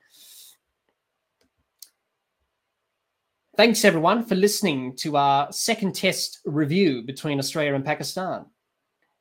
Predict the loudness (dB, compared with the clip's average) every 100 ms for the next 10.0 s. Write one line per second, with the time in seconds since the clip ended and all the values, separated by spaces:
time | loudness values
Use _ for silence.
0 | -6 0 0 0 -2 -4 0 0 2 2
1 | 2 2 0 -2 -2 -4 -6 -8 -6 -6
2 | -6 -2 -2 0 -2 -2 -6 -4 -4 -4
3 | -6 2 2 2 -2 -12 -20 _ _ -2
4 | 0 4 4 4 2 2 0 0 -2 -2
5 | -2 -4 -4 -6 -6 -4 -4 -4 -6 -10
6 | -6 -4 -4 -4 -2 0 0 -4 -6 -6
7 | -4 -4 -2 2 2 0 -2 -4 0 0
8 | 0 -6 -4 -2 -2 -6 _ _ _ _
9 | -8 -8 -8 -8 -8 -10 -14 -12 -14 -18